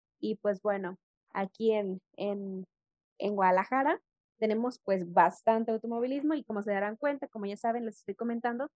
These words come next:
aquí tenemos la primera academia de pilotos. Se pue-, se estarán más informados ya con la entrevista de, de Harry,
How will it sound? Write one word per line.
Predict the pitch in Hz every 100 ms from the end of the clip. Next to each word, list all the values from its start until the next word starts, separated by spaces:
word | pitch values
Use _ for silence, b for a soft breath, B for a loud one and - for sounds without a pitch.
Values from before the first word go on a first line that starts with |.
| _ -
aquí | 208 220
tenemos | 214 214 226
la | 240 233
primera | 226 226 220 226
academia | 214 220 208 214 240 -
de | 202 220
pilotos. | 220 208 196 240 _ _ _ _ _ 180 175 - _ _ _ _ _
Se | 226
pue-, | - 220 -
se | - - 240 233 226 - 190
estarán | 240 - 240 247
más | 262 -
informados | 339 302 262 254 262 247
ya | 240
con | 240 240 220
la | 220
entrevista | 220 220 214 220 - 226
de, | 220 190 170 - _ _ _ _ _ 202
de | 214 -
Harry, | 277 302 415